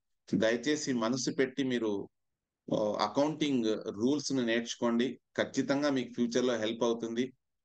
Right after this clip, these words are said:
ఎందుకంటే, వేరే ఎవరి మీద డిపెండ్ అవ్వడం కంటే, accounting కి సంబంధించి మీకు మీరే నాలెడ్జ్ ఉండి, వేరే వాళ్ళని పెట్టుకొని వాళ్ళను guide చేస్తే మీకు excellent ఫలితాలు ఉంటాయి. అలా కాకుండా మీరు వ్యాపారం చేస్తూ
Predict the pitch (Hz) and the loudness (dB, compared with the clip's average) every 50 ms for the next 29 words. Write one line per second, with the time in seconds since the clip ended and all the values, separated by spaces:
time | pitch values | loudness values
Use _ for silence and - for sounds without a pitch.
0 | _ _ - 113 123 131 139 131 139 135 123 135 127 127 131 131 - - _ _ | _ _ 0 2 2 2 2 2 0 2 2 2 2 2 2 -2 -4 -10 _ _
1 | _ _ _ - 110 120 131 147 160 165 147 127 131 151 165 156 160 165 151 165 | _ _ _ 0 2 4 4 4 4 4 4 4 4 2 2 2 0 2 2 2
2 | 147 131 135 131 139 143 143 143 143 131 - - 117 123 120 123 120 123 123 120 | 2 0 -2 0 0 0 2 2 2 0 0 0 0 2 2 2 2 2 0 0
3 | 113 104 92 90 87 123 139 - - 117 104 - 127 127 127 120 123 120 120 113 | -2 -4 -2 0 2 2 2 2 0 -4 -2 0 2 2 2 2 2 2 0 -2
4 | 117 - 110 107 110 107 104 95 87 87 - - 117 135 135 135 - _ _ _ | -2 -4 -2 -2 0 0 0 0 -2 -2 -2 -2 -2 -2 -4 -6 -12 _ _ _
5 | _ _ - 120 123 139 143 - 123 123 139 151 170 175 185 175 170 143 131 131 | _ _ 0 2 2 2 2 0 0 0 2 2 2 2 2 2 2 2 2 2
6 | 139 139 135 123 110 113 101 98 104 139 175 170 - _ _ _ _ _ _ 98 | 2 2 0 0 -2 -4 -4 -2 0 0 -2 -2 -4 _ _ _ _ _ _ 2
7 | 104 117 139 160 196 208 208 208 202 202 190 160 151 131 - - - 113 110 151 | 2 4 4 4 4 4 4 2 2 0 0 0 -2 -2 -2 -4 -4 -2 0 0
8 | 180 156 123 104 101 101 104 120 147 190 226 240 240 208 143 135 135 165 170 - | 0 0 0 2 2 2 4 4 2 2 2 0 0 2 4 4 4 2 0 0
9 | - 156 151 151 - 208 247 247 202 165 131 107 147 151 156 151 151 - 147 147 | 0 0 0 0 2 2 4 4 4 2 0 -2 -2 -2 -2 -2 -2 -2 -2 -2
10 | - - 151 151 - - 175 170 170 170 170 170 151 139 131 123 143 139 131 113 | 0 0 0 -2 0 0 2 2 2 2 2 2 0 0 2 2 2 2 2 0
11 | 101 92 90 85 87 - 120 143 160 175 185 190 190 180 175 147 113 110 117 143 | -2 -4 -4 -4 -2 0 2 2 2 2 2 0 2 2 2 2 2 2 2 2
12 | 170 175 - - - - - _ 113 123 151 170 175 175 165 170 165 180 185 180 | 0 -2 -4 -10 -20 -20 -10 _ 0 2 2 4 4 4 4 2 2 2 2 2
13 | 180 180 175 165 143 120 - - 147 165 175 170 | 2 2 2 2 0 0 -2 -2 -2 -2 -2 -2